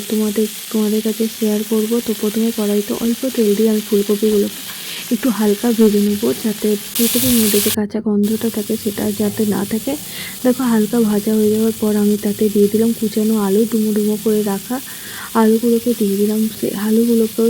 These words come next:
সেম ফুলকপির মতন হালকা ভাজবো, ভেজে আমি তুলে নেব। তো এখনও ভাজ-, সমস্ত আলুগুলোকে দিয়ে দিলাম। আমার কিন্তু কড়াইতে ওইটুকুনি তেল দেওয়া ছিল, বেশি তেল দিইনি। তো আমি কড়াইতে অল্প তেলেই রান্না করব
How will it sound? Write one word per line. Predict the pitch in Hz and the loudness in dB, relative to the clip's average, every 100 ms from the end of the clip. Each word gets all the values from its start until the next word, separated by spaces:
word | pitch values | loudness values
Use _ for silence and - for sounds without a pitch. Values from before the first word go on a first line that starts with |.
| 233 | 0
সেম | 233 226 220 | 2 2 2
ফুলকপির | 220 214 208 208 208 | 0 0 0 2 2
মতন | 202 226 220 202 | 0 0 0 0
হালকা | 202 202 233 | -2 -2 -2
ভাজবো, | 220 202 185 202 254 - - - - - - 226 | 0 -2 -4 -4 -6 -8 -16 -16 -16 -16 -6 0
ভেজে | 208 233 226 285 | 4 4 4 -2
আমি | 254 220 220 | 0 0 2
তুলে | 214 214 208 | 2 4 2
নেব। | 202 233 285 - | 0 -2 -6 -6
তো | 208 202 202 202 | -2 0 0 0
এখনও | 208 220 226 208 | 0 0 0 0
ভাজ-, | 202 - - | -4 -4 -4
সমস্ত | 220 220 214 226 | 0 0 0 0
আলুগুলোকে | 202 208 214 208 214 202 | 2 4 2 2 0 2
দিয়ে | 196 202 | 0 2
দিলাম। | 202 196 240 269 - - - - - | 2 0 -2 -6 -14 -14 -16 -8 2
আমার | 233 247 | 4 4
কিন্তু | 254 262 226 | 0 -2 0
কড়াইতে | 220 220 233 220 | 2 2 4 4
ওইটুকুনি | 208 220 247 269 247 | 4 2 0 0 2
তেল | 214 208 | 2 4
দেওয়া | 208 208 208 | 4 2 0
ছিল, | - 220 | 0 0
বেশি | 233 226 208 226 | 4 2 2 -2
তেল | 226 220 202 | 0 0 0
দিইনি। | 190 190 202 226 302 - - - - - | -2 0 2 2 -2 -8 -12 -12 -12 -8
তো | - 214 | -2 0
আমি | 214 220 | 0 0
কড়াইতে | 214 208 208 226 | 0 0 2 2
অল্প | 202 196 220 | 0 0 -2
তেলেই | 226 220 233 | 2 4 4
রান্না | 226 202 196 208 214 | 4 2 0 -2 0
করব | 202 196 | -2 -2